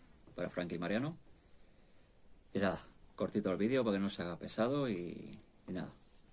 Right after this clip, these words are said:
Muchas gracias a todos y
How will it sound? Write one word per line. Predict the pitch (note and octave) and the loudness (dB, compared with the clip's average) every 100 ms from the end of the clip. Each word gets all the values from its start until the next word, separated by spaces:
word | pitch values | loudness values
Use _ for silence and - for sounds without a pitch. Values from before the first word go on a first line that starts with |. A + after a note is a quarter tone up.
| - - - - - | -20 -20 -20 -20 -14
Muchas | - - F2+ | -8 -2 0
gracias | F#2+ F2+ | 0 -2
a | F2 | 0
todos | A2 D3+ D#3 C#3+ G2+ | 2 2 0 -2 -2
y | F2+ E2 D#2 C#2+ D2 C#2+ | -2 -2 -2 -4 -6 -8